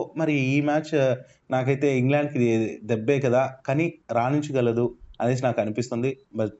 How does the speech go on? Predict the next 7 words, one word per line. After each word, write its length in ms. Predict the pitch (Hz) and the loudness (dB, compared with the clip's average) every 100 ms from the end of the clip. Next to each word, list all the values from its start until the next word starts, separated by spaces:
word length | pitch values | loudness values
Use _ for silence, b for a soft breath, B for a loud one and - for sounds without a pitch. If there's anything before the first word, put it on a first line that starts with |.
| - | -4
న్యూజిలాండ్ 480 | 127 143 143 156 151 | 0 2 2 2 0
కన్నా 280 | 156 175 202 - | 0 0 -2 -4
స్ట్రాంగ్గానే 540 | - 131 135 135 151 | -2 0 0 0 0
ఇంగ్లాండ్ 300 | 131 120 120 | 0 0 0
అనిపిస్తుంది 460 | 110 95 - 107 101 | -2 -6 -10 -6 -6
మురళి 240 | 95 95 | -6 -8
నాకు. 360 | 95 95 160 | -10 -6 -8